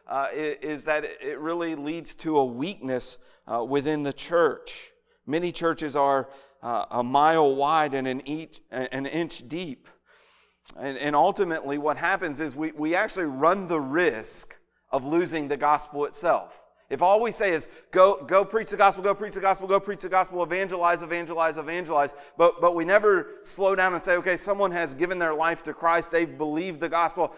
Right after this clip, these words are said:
Now let's take time to disciple them. Let's take time to teach them and train them." What happens over time of, of doing that and not discipling,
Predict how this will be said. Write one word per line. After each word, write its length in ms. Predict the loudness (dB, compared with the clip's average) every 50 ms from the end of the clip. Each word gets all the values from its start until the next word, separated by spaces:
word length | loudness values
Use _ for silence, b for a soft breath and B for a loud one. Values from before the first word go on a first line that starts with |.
| B B
Now 160 | -2 0 2 4
let's 220 | 2 2 2 -2
take 320 | -6 -4 -4 -4 -4 -8
time 280 | -6 -2 -2 -2 -2 -2
to 120 | -4 -6 -6
disciple 560 | -4 -6 -6 -2 0 0 0 0 0 -4 -6
them. 220 | -4 -6 -4 -4
Let's 180 | -2 -4 -4 -4
take 240 | -4 -4 -4 -4 -4
time 300 | -6 -6 -6 -6 -6 -8
to 100 | -10 -12
teach 400 | -12 -14 -14 -14 -14 -14 -12 -8
them 180 | -6 -6 -6 B B B B B B
and 180 | -8 -8 -6 -8
train 380 | -10 -6 -4 -4 -2 -2 -2
them." 120 | -4 -4 -6 B B B B
What 200 | 2 2 2 2
happens 540 | 0 0 0 0 0 0 -2 -4 -2 -2
over 300 | -2 0 2 2 2 0
time 480 | 0 -2 -6 -2 0 0 0 2 0 0
of, 160 | -2 -2 -2 -2
of 200 | -2 -2 -2 -4
doing 320 | -4 -2 -2 -2 -2 0
that 160 | 2 2 2 2
and 120 | 0 -2 0
not 260 | 0 0 0 -2 -4
discipling, 600 | -8 -8 -4 -4 -4 -4 -4 -6 -6 -6 -6 -8